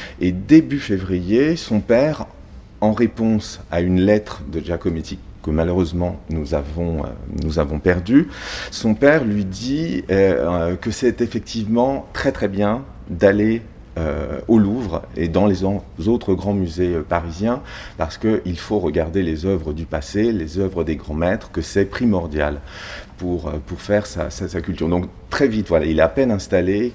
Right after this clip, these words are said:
que, euh, il visite déjà le musée du Louvre,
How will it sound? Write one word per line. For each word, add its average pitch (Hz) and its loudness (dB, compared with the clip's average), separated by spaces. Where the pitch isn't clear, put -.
que, 92 -2
euh, 82 0
il 90 0
visite 104 -4
déjà 90 -4
le 92 0
musée 98 4
du 82 -6
Louvre, 101 -2